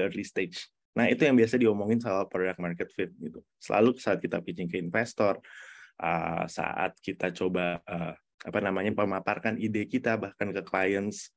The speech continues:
bahkan ke users kita, mereka tuh pengen dikasih tahu problemnya spesifik tuh apa sebenarnya.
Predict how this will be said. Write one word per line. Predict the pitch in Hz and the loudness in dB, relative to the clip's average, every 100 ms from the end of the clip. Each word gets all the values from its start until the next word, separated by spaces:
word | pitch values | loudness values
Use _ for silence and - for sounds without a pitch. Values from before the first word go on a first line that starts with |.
| - | -14
bahkan | 87 104 92 | -8 -4 -4
ke | 87 95 87 | -2 -2 0
users | 98 107 113 101 | 2 2 2 -2
kita, | - 123 104 95 - _ _ - - | 0 -2 0 -2 -4 _ _ -20 0
mereka | 127 131 175 | 2 2 0
tuh | |
pengen | 220 127 120 117 120 | 2 4 4 6 4
dikasih | 113 120 - _ _ - 110 - | 2 -4 -8 _ _ -6 -4 -2
tahu | 120 110 135 | 0 2 0
problemnya | 135 107 101 113 123 | 0 0 0 -4 -4
spesifik | 110 - 107 - - - | -6 -4 -6 -6 -10 -6
tuh | - | -2
apa | 98 - 98 | -2 -2 -6
sebenarnya. | - 90 90 87 85 | -6 -6 -2 0 -2